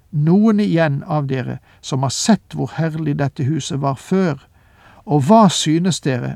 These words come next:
om det nå? Ser det ikke smått ut?»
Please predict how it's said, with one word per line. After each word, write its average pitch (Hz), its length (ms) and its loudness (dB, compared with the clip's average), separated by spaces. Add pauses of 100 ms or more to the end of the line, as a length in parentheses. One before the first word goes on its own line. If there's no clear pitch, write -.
om 143 180 -6
det 139 180 -4
nå? 165 260 -4 (920)
Ser 170 260 0
det 170 120 -4
ikke 175 200 -8
smått - 380 -6
ut?» - 400 -12